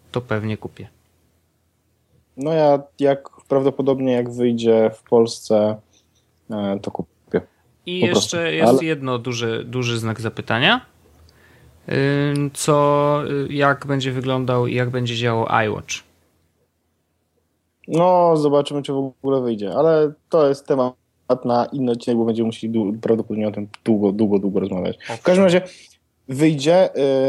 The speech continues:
Speaker 2: y, jeśli wyjdzie teraz w Polsce oficjalnie, y, L G G Watch i będzie w cenie akceptowalnej, zakładam, że skoro kosztuje dwieście dolarów, e, e, to będzie kosztowało około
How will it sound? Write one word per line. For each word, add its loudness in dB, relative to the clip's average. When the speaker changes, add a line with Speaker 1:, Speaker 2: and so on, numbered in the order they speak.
Speaker 2:
y, 0
jeśli -4
wyjdzie 2
teraz 0
w -18
Polsce 0
oficjalnie, 0
y, -6
L 4
G -4
G -2
Watch 2
i -4
będzie 4
w -12
cenie 0
akceptowalnej, 2
zakładam, 2
że -2
skoro 2
kosztuje -2
dwieście -4
dolarów, 4
e, -6
e, -2
to -2
będzie 0
kosztowało 0
około 2